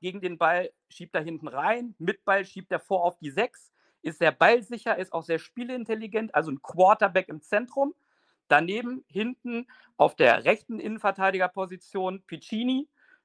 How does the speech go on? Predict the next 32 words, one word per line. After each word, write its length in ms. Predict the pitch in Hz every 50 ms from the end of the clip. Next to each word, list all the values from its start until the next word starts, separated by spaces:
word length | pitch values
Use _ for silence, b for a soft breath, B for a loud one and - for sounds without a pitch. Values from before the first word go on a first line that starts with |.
| _ -
ähm, 460 | 143 147 151 156 156 151 139 147 - -
ist 120 | 170 -
jetzt 180 | - 175 - -
wieder 320 | 185 175 180 160 165 165
zurückgekommen, 760 | - - - 156 143 208 254 - 262 240 - - 226 233 220 202
war 160 | 165 156 156
lange 300 | 156 156 185 220 240 226
verletzt, 500 | - - 190 196 208 233 - _ _ _ _ _ _ _ _ _ _ -
sehr 260 | 120 131 175 196 214
stark 360 | 202 - - 196 202 - -
am 140 | 180 185 180
Mann, 340 | 180 180 208 226 247 220 - _ -
ein 140 | 147 147
physisch 420 | - _ - 190 202 185 185 160 -
starker 400 | - - 190 190 220 - 220 -
Innenverteidiger, 880 | - 226 220 214 - 214 208 - 214 202 202 202 202 196 202 185 -
auch 160 | 170 170 - _
groß 340 | 143 147 175 214 233 -
gewachsen. 540 | - 233 208 208 214 220 - - - 226 214 b b b b b
Das 200 | - 156 175 -
ist 120 | 214 180
so 120 | - 196 196
der 220 | 180 165 - -
einzige, 480 | 160 175 208 233 208 - 233 202 214 190
wo 100 | 185 196
ich 120 | 190 185
sage, 260 | - 190 175 190 196
der 100 | 180 180
ist 100 | 165 139
richtig 340 | 139 147 196 226 - 233 202
kopfballstark 680 | - - 220 214 - 233 226 226 - - 220 220 214
hinten. 460 | - 226 220 233 247 _ 254 254 262